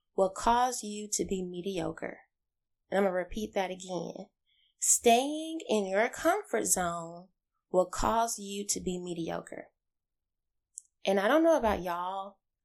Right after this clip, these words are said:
but I do not like the word mediocre. Like, there are certain words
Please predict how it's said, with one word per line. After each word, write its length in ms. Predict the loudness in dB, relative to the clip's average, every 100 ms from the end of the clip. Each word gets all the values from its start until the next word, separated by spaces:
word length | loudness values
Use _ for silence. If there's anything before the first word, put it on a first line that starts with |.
| _ _
but 200 | 0 2
I 160 | 4 2
do 180 | 4 2
not 320 | 2 0 0
like 260 | 0 -2 -4
the 100 | -4
word 280 | 0 0
mediocre. 640 | 0 -2 -2 -4 -6 -10 -12 _ _ _ _ _
Like, 360 | -6 -4 -6 -6
there 220 | 0 2
are 40 | 4
certain 460 | 2 2 2 0 0
words 680 | 2 2 -2 -8 -6 -6